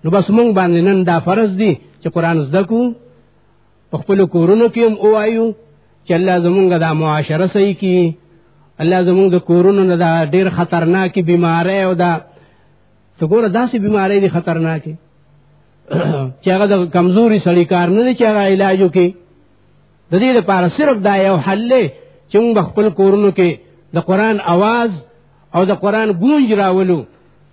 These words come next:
ډېر لوی نعمت دی. مسلمان سترګې په دې یخیږي چې کور ته لاړ شي او په هغې کې قرآن لوستی شي، په هغې کې به مثلث او کلاړې مونځ کوي.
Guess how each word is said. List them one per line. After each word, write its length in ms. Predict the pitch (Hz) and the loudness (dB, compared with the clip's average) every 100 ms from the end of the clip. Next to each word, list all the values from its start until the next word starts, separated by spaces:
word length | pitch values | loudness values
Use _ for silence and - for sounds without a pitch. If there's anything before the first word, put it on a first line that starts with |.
| - | -8
ډېر 260 | 180 262 | -2 0
لوی 240 | 240 233 226 | 0 0 0
نعمت 460 | 208 190 214 208 | 0 0 -2 -2
دی. 220 | 202 175 175 | -4 -2 -2
مسلمان 520 | 175 190 185 202 202 | -2 -4 -4 -2 -4
سترګې 440 | - 302 285 240 | -6 -6 -4 -2
په 80 | 208 | -2
دې 140 | 226 | -2
یخیږي 600 | 254 247 233 254 226 196 - - _ | 0 0 0 -2 0 -2 -2 -14 _
چې 120 | - | -6
کور 200 | 175 226 | 0 2
ته 140 | 208 185 | 2 0
لاړ 260 | 196 226 | 0 -2
شي 160 | 226 247 | -2 0
او 100 | 202 | 0
په 100 | 170 | 0
هغې 200 | 180 185 | 0 0
کې 160 | 165 156 | -2 -4
قرآن 240 | 151 170 | -4 0
لوستی 400 | 196 180 - 185 | 0 0 0 0
شي، 140 | 165 | 0
په 120 | 170 156 | -2 -2
هغې 200 | 165 165 | -2 -2
کې 80 | |
به 100 | 151 | -2
مثلث 420 | 156 147 160 175 170 | -6 -4 -4 -4 -4
او 100 | 147 | -6
کلاړې 380 | 156 170 160 | -2 -2 0
مونځ 320 | 151 185 170 156 | 0 0 0 0
کوي. 240 | 196 170 | 0 0